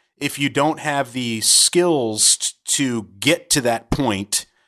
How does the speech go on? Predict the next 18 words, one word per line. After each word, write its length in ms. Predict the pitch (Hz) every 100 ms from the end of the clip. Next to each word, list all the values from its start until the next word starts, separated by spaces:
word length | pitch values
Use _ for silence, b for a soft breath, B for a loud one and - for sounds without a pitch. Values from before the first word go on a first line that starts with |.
| _ _ _ 131
uh, 140 | 131
and 240 | 151 180 185
let's 160 | 208 214
say 120 | 214
it's 140 | 175
an 60 | 180
agreeable 460 | 165 226 240 123 117
point, 440 | - 104 85 - - b b
something 380 | - 170 165 135
very 280 | 135 165 151
simple 400 | - 156 160 139
and 100 | 113
super 380 | - 180 160
agreeable. 500 | 139 120 117 98 90 b b -
The 80 |
Holocaust 580 | 240 262 190 - 117 -
was 160 | 123 104
bad, 460 | 104 98 87 80